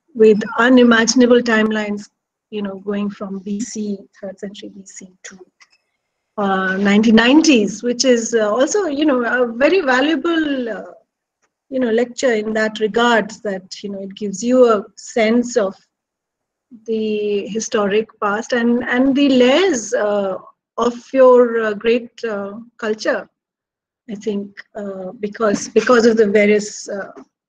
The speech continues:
you know, various, uh, things in the past. Um,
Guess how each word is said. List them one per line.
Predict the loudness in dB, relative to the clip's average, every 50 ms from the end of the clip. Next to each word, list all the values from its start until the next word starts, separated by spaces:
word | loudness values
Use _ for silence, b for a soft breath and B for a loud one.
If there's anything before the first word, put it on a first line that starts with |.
| _ _ _
you | -14 -12 -12
know, | -12 -12 -14
various, | -10 -10 -8 -8 -8 -10 -10 -12 -14 -16 _ _ _ _ _ _ _ _ _ _ _ _ _ _ _ _ _ _ _ _ _ -6
uh, | -4 -4 -4 -4
things | -4 0 2 4 4 6 6
in | 4
the | 4 4
past. | 4 2 2 0 B B B B B B B B B B _ 0
Um, | 2 4 4 4 4 2 0